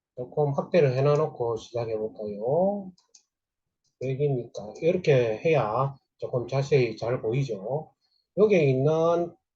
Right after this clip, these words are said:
미음처럼 보이는 게 원래는 비읍, 우리말에는 비읍 소리 음가가 되겠습니다. 그러면 왜 없느냐? 문자로는 표기되어 있지만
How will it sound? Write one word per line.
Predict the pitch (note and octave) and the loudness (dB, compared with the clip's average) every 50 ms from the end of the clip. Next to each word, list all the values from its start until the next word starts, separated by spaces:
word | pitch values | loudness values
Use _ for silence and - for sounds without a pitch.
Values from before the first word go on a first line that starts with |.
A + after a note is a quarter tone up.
| _ _ | _ _
미음처럼 | C3+ F3 A3+ A3+ G#3+ F3+ - - D#3+ C#3+ C3 B2 - | 0 4 4 6 4 4 2 0 0 0 0 -2 -2
보이는 | - A#2 B2 C#3 C#3+ C#3+ C3+ B2+ B2 | -2 0 2 2 2 2 0 0 0
게 | A#2 A2 G#2+ A2 A2+ A2+ A2+ G#2 F#2+ F2+ - - - | -2 -2 -2 -2 -2 -2 -4 -4 -6 -10 -16 -8 0
원래는 | C3+ D3 F3+ G3 G3 F3 C#3 A#2 A#2 A#2+ A#2+ A2+ G#2+ G2+ F#2+ - _ | 2 4 6 6 6 4 4 2 2 0 0 -2 -2 -6 -8 -8 _
비읍, | - F#3+ A3+ G3+ D3 C#3 - _ _ _ _ _ _ _ _ _ - | 2 2 4 4 2 0 -6 _ _ _ _ _ _ _ _ _ -6
우리말에는 | B2 B2 A#2 A2+ A2+ A#2 B2+ C#3+ F3 F#3 F#3 F#3+ G3 A3+ A#3+ A#3 G#3 D3+ A2+ G2+ - - _ _ _ _ _ _ _ _ _ - | -2 -2 -2 -2 -2 -2 0 2 4 4 6 6 6 6 6 6 4 4 2 0 -4 -12 _ _ _ _ _ _ _ _ _ -2
비읍 | F#3+ A3+ G#3+ E3 C#3 C#3 - - _ _ _ | 2 4 4 4 4 2 -4 -14 _ _ _
소리 | _ - - F3 D3+ D3 C3+ | _ -6 -2 0 0 2 2
음가가 | C#3 C#3 C3+ B2 G#2+ G#2 F#2+ | 0 -2 -2 -4 -6 -8 -8
되겠습니다. | F#2+ F#2+ F#2+ A2 - - A#2+ A2 G#2+ F#2 - - - _ _ _ _ _ _ _ _ _ _ _ _ - | -10 -12 -14 -14 -14 -12 -12 -12 -12 -12 -14 -16 -20 _ _ _ _ _ _ _ _ _ _ _ _ 2
그러면 | F#3+ A#3 A#3+ A3 G3 E3 C#3 A#2 G#2+ A2 | 4 6 6 8 8 8 6 6 4 2
왜 | B2 C#3 D#3+ F3 F3 F3+ F3 D#3+ D3 A#2+ G#2+ - - - | 4 4 6 6 6 4 4 2 0 -2 -4 -8 -12 -8
없느냐? | A#2 B2+ D3 D3+ C#3+ A#2+ A2+ G#2+ A2+ A#2 A#2 G#2+ F#2 F#2+ - | -2 0 2 2 2 0 0 -2 -4 -6 -6 -8 -10 -10 -4
문자로는 | D#3+ A#3+ D4 C#4 - D4+ A#3+ F#3+ E3 C#3+ C3+ B2 A#2 - | -2 -2 -2 2 4 4 6 6 6 6 4 4 2 -2
표기되어 | - F3 D3 D3+ C#3+ D#3 D3 C#3+ | -4 -2 -2 0 2 2 2 2
있지만 | C#3 - B2+ A2+ A2 G#2 G2+ G2+ G2+ | 0 -2 -4 -6 -6 -8 -8 -10 -12